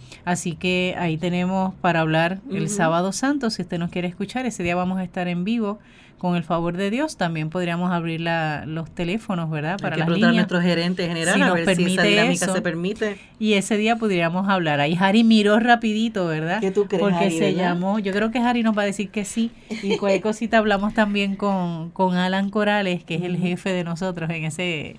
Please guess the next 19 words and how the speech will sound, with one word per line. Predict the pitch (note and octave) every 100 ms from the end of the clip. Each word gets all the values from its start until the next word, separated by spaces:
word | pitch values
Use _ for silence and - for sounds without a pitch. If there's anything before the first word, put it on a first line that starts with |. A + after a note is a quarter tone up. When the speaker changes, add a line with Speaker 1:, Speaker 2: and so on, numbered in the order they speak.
| -
Speaker 1:
en | C#3
esa | E3 E3 G3
parte, | F#3 G#3+ G#3+ - E3+ - - -
para | F#3
que | F3+
nos | F3 E3+
dé | E3
los | F#3
espacios. | F#3+ C4 C#4 C4+ F#3+ F#3+ - -
Le | G3+
vamos | G3+ F#3+
adelantando | G#3+ A3+ A#3 A3+ A#3 A3+ A3+
el | G#3+
número | G#3+
de | A3
teléfono | A3 A3+ A3+ A#3+ A3+ A3
de | G#3+
la | G#3 G3+ G3+ G3+
estación, | G3 - G#3+ A3 - C#4+ A#3+ F3 G#3+